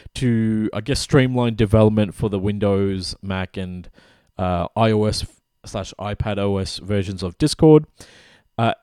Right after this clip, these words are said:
Android was seemingly on a different type of kind of development structure, and so by bringing it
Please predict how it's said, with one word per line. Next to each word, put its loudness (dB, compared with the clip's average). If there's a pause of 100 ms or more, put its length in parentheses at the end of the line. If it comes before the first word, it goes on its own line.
Android 2
was -2
seemingly -2
on 0
a 0
different -2 (380)
type 0
of -4
kind -4
of -6
development -4 (100)
structure, 2 (320)
and -6
so 2
by 2
bringing 0
it -2